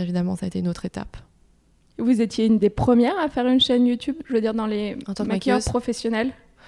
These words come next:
Speaker 1: Lisa Eldridge est la première, et puis on va dire que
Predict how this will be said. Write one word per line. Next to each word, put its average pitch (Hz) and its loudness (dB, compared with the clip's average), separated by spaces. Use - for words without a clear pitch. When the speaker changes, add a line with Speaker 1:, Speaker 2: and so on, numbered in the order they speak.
Speaker 1:
Lisa 226 4
Eldridge 208 -2
est 180 -2
la 180 -4
première, 190 -2
et 190 -2
puis - -10
on 180 -4
va 175 -6
dire 175 -10
que - -14